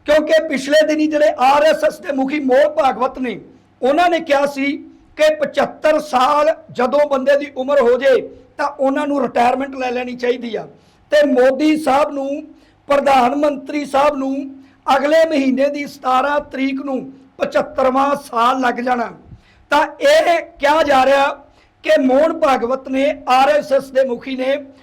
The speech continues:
ਮੋਦੀ ਸਾਹਿਬ ਬਾਰੇ ਹੀ ਇਹ ਗੱਲ ਬੋਲੀ ਹੈ। ਹਾਲਾਂਕਿ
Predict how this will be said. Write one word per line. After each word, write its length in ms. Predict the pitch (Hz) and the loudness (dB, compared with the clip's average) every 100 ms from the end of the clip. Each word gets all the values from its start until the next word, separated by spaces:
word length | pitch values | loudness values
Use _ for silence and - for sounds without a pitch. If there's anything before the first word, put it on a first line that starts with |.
| _ - | _ -6
ਮੋਦੀ 580 | 233 262 285 311 339 330 | 0 2 2 2 0 -2
ਸਾਹਿਬ 440 | - 247 320 302 | -4 -4 -2 -2
ਬਾਰੇ 360 | 240 233 294 302 | 0 2 2 2
ਹੀ 120 | 311 | 2
ਇਹ 140 | 330 | 2
ਗੱਲ 200 | 320 302 | 0 -2
ਬੋਲੀ 320 | 285 277 269 240 | -2 -2 0 -4
ਹੈ। 140 | - - - _ _ - 233 | -6 -16 -20 _ _ -6 -2
ਹਾਲਾਂਕਿ 680 | 269 302 302 294 277 285 | 0 0 0 2 4 4